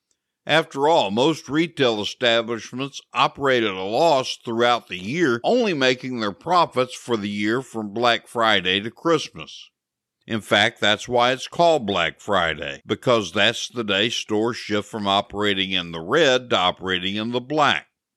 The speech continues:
Retailers, especially small businesses, have to make a profit in order to stay in business and provide jobs.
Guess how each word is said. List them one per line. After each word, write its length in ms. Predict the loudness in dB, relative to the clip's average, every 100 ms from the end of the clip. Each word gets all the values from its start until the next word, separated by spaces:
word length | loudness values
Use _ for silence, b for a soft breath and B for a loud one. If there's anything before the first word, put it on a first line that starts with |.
| _ _ _ _ _
Retailers, 920 | -2 -2 0 0 0 0 -2 -4 -6 -14 -10
especially 800 | -8 -6 0 0 0 -4 -6 -6
small 400 | -4 0 2 0
businesses, 880 | 0 0 0 -4 -10 -12 -14 -16 -6
have 300 | 0 0 -2
to 40 | -6
make 260 | -4 -4
a 60 | -6
profit 560 | -6 0 0 0 -4
in 80 | -4
order 260 | -2 0 -2
to 60 |
stay 380 | -6 -4 0 2
in 220 | 0 -2
business 460 | -2 -2 -2 -10 -12
and 120 | -16
provide 560 | -14 -4 0 2 0 0
jobs. 600 | 2 2 2 0 -8